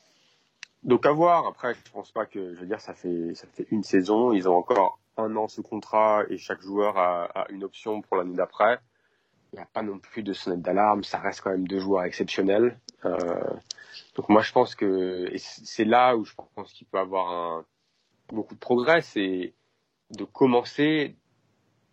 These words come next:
d'arrêter avec le load management, et cetera, et de vraiment jouer avec le groupe et de construire cette identité, comme le disait, euh, Angelo. Et après, il y a, je pense qu'il y avait ce, cette, euh, ce manque de, de, d'équilibre entre, OK, on a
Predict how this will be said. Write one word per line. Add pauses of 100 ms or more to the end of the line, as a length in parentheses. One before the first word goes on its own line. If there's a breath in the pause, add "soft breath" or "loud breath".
d'arrêter
avec
le
load
management,
et
cetera,
et
de
vraiment
jouer
avec
le
groupe
et
de
construire (500 soft breath)
cette
identité,
comme
le
disait,
euh,
Angelo.
Et
après,
il
y
a, (280)
je
pense
qu'il
y
avait
ce,
cette,
euh,
ce
manque
de,
de,
d'équilibre
entre,
OK,
on
a